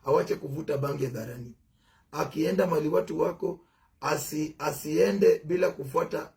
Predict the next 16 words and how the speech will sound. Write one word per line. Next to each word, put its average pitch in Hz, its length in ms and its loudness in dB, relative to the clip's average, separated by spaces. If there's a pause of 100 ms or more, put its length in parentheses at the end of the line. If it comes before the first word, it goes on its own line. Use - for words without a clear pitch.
(160)
eh, 147 220 -10
zile 160 280 -2
sheria 147 320 0
ambayo 143 220 2
inatakikana 135 520 -4
kwa 127 180 -16
hiyo 139 160 -10
area. 127 340 -10 (400)
Unaona? 135 400 -2 (580)
Ya 151 160 2
pili, 151 480 -2 (1080)
mimi 214 200 6
nataka 165 360 -2
kuambia 165 380 0
Peter 151 260 -4
Salasya. - 480 -10